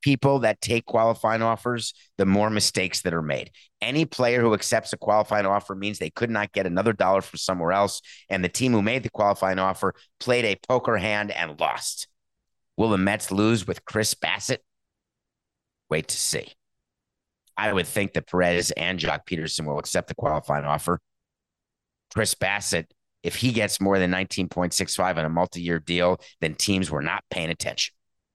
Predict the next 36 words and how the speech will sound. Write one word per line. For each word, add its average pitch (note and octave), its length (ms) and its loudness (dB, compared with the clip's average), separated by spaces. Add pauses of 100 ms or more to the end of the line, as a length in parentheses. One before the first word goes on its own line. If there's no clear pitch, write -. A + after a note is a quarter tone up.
(840)
Yeah, B3 180 2 (300)
we'll E2+ 80 -4
see D#2 160 -4
what C2+ 100 -4
happens. - 500 -8 (2750)
Okay. C#2 880 -2 (320)
Wait D#3+ 220 2
to - 80 0
see D3+ 260 2
is B2+ 100 2
when A#2 100 2
we A#2 100 2
tell B2+ 160 2
you A2+ 80 2
something's B2 300 -2
gonna G#2 180 -2
happen. G#2+ 520 -4 (100)
When G2 120 -2
it F#2 140 -6
does, A#2 560 2
we F#2+ 420 0 (460)
revisit F#2 420 2
it. F#2+ 160 0
When F2+ 140 0
it E2 100 -4
doesn't, G#2+ 300 0
we E2+ 80 -4
revisit D#2+ 400 -2
it. A2 160 -2 (160)
We G#2 100 0
had B2+ 140 2
a A2 40 2
wait A#2 200 0
to - 80 -6
see - 200 0
yesterday. A2 580 -2